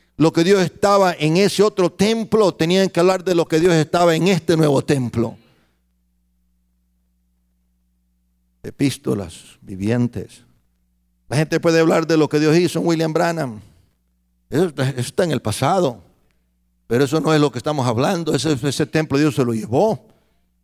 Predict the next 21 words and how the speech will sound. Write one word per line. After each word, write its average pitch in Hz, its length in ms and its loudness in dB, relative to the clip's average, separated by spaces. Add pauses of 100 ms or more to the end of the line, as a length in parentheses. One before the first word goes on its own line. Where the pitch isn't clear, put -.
(440)
Pero 110 160 -2
hay 135 80 0
un 131 60 -2
nuevo 139 240 0
templo. - 460 -10 (1080)
El 101 100 -14
espíritu 131 600 -2
y 104 40 -8
la 101 80 -12
esposa 120 580 -4 (580)
dicen, 110 320 -4
"Ven". 127 400 0 (880)
Él 151 380 0
testificando 135 1080 -2
a 117 140 -2
través 117 440 -2
de 139 80 0
ella 135 180 0
en 123 120 -2
esta 117 280 -2
hora. 123 400 0